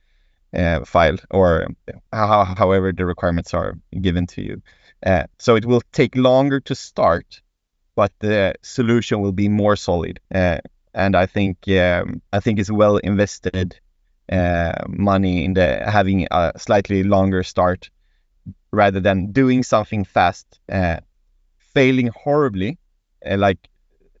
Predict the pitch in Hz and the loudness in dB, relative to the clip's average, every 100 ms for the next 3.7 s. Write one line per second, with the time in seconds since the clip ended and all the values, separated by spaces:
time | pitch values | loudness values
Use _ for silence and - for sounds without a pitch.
0 | _ _ - 135 - 110 101 - 104 127 | _ _ -4 -4 0 2 2 0 -2 -2
1 | - 110 104 104 95 - 120 110 101 110 | -2 0 0 2 0 2 2 2 0 -2
2 | 127 117 98 104 127 131 113 95 - 104 | -2 -2 -4 -2 0 0 0 -2 2 4
3 | 98 98 - 104 101 87 | 2 -2 -6 -6 -4 -8